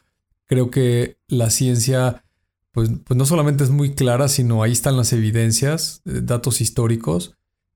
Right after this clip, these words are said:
de, de lo que está ocurriendo. E-, esto, esto del cambio climático no es algo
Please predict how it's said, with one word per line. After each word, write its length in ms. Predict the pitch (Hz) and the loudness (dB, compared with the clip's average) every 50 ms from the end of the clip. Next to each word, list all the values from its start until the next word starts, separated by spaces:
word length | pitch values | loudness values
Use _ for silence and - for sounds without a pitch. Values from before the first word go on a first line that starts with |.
| _ - | _ -8
de, 340 | 127 120 113 110 113 117 - | -4 -2 0 0 0 0 -2
de 180 | - 120 113 110 | -2 0 0 0
lo 140 | 110 107 - | 0 0 0
que 100 | - 110 | 0 -2
está 200 | - - 143 147 | 0 0 0 0
ocurriendo. 540 | 143 143 - 131 120 123 127 139 143 147 143 | 0 0 0 0 2 2 2 2 2 2 0
E-, 100 | 147 - - | -2 0 0
esto, 180 | 139 139 - 170 165 156 156 | -2 0 0 0 0 0 0
esto 200 | 156 139 156 180 | 0 0 0 0
del 100 | 151 139 | 0 0
cambio 240 | - 147 143 143 139 | 0 0 0 0 0
climático 540 | 143 127 123 123 127 127 - 139 - 135 | 0 0 0 0 0 -2 -2 -2 0 0
no 120 | 127 131 135 | 2 2 2
es 140 | 135 - 151 | 2 2 0
algo 560 | 139 135 135 143 147 143 143 139 - - | 0 2 2 2 2 0 0 -2 -6 -12